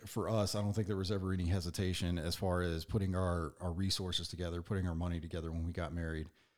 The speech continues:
But I know that there are a lot of people out there who have a little bit of reservation about jumping into a joint bank account with somebody else. And I think part of the reason is because people are unsure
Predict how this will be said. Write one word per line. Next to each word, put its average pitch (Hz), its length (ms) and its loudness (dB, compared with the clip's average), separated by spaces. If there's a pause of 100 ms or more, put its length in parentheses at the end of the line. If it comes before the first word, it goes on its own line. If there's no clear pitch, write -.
(260)
But 113 120 4
I 107 120 6
know 139 220 12
that 123 120 6
there 120 120 6
are 113 40 6
a 110 60 6
lot 107 160 6
of 95 60 0
people 107 260 0
out 95 160 0
there 95 400 0 (220)
who 95 360 2
have 90 240 0
a 95 60 0
little 98 180 2
bit 101 120 0
of 90 80 -2
reservation 98 640 0
about 87 240 0
jumping 92 300 0
into 92 460 0
a 85 180 0
joint 92 360 2
bank 92 220 0
account 85 320 -2
with 82 100 -4
somebody 82 400 -2
else. 80 380 -2 (800)
And 92 80 2
I 90 60 2
think 175 340 2
part 147 300 6
of 117 80 6
the 110 60 4
reason 95 680 4
is 95 180 2
because 92 720 2
people 127 380 2
are 95 320 4
unsure 107 800 6